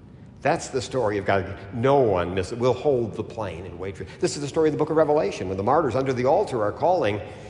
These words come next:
you know, are calling for, "Well, do something." And he said, "Well, we still don't have everybody.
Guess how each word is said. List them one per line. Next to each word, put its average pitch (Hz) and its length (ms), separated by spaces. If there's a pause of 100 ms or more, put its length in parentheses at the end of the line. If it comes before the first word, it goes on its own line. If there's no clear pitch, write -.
(140)
you 110 100
know, 117 100
are 110 140
calling 139 400
for, 110 140
"Well, 127 240
do 277 140
something." 135 380
And - 800
he 123 60
said, 147 180
"Well, 151 100
we 202 60
still 151 140
don't 139 140
have 131 100
everybody. 90 380